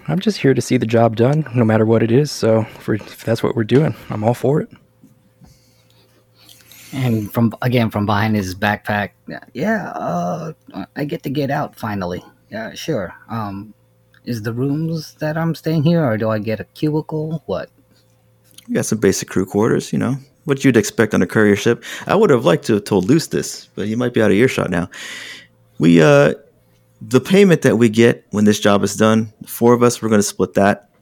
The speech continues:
Speaker 3: four ways. Right? I've already taken the initial payment from our client. This is what we use to get fuel, food, rations. We're all set for the trip. I took a little bit for myself. Like I said, I'm gonna be honest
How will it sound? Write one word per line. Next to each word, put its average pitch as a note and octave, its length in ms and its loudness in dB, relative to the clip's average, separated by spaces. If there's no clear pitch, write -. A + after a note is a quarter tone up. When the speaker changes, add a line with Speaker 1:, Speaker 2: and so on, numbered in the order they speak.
Speaker 3:
four F#2+ 340 -2
ways. - 440 -8
Right? - 160 -4
I've G#2 160 2
already B2 180 4
taken A2+ 360 2
the F#2+ 100 4
initial C3 320 4
payment C#3 380 2
from C#3 260 -2
our C3+ 80 2
client. C3+ 460 0
This G2 180 -6
is F2+ 60 -8
what F#2+ 160 2
we G2 80 2
use G2+ 220 4
to - 80 -8
get D#2+ 180 0
fuel, B2 500 2
food, A2+ 460 2
rations. A2+ 540 -2
We're G2 140 0
all G2+ 100 4
set G#2+ 260 -2
for - 120 -10
the F#2 100 -2
trip. - 320 -4
I - 180 -20
took C3+ 160 -4
a - 20 -4
little B2+ 140 4
bit B2+ 100 4
for C3 120 -4
myself. C3 420 2
Like G#2+ 140 0
I - 20 -4
said, A#2+ 360 -2
I'm E2+ 80 -10
gonna F2 100 -8
be A#2+ 120 0
honest B2 460 -2